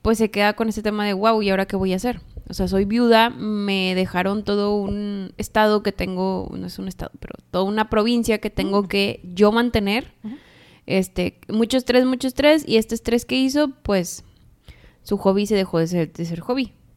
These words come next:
Speaker 1: Y se volvió su modus operandi, o sea, su
Speaker 2: Ujú.
Speaker 1: día a día.
Speaker 2: Era su trabajo.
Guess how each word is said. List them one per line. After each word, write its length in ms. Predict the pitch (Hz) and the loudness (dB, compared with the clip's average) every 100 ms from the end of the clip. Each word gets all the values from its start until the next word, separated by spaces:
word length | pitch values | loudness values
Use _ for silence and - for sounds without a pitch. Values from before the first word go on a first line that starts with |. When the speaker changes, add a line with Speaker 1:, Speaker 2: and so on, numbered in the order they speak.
| _ - - _ | _ -20 -20 _
Speaker 1:
Y 160 | - 190 | -8 -2
se 100 | 185 | 0
volvió 420 | 180 170 160 165 | 2 2 2 0
su 340 | 160 180 165 - - - | 0 -2 -2 -6 -14 -8
modus 320 | 180 175 180 | -2 -2 0
operandi, 480 | 196 160 151 147 175 | 0 -2 -4 -10 -12
o 40 | 190 | -6
sea, 120 | 185 | -2
su 80 | 185 | 0
Speaker 2:
Ujú. 80 | 180 | 2
Speaker 1:
día 200 | 175 170 | 2 0
a 60 | |
día. 240 | 165 190 165 | 0 -2 -2
Speaker 2:
Era 260 | 247 240 208 | 0 0 0
su 100 | 214 | -4
trabajo. 480 | - 131 92 160 | -6 -10 -10 -16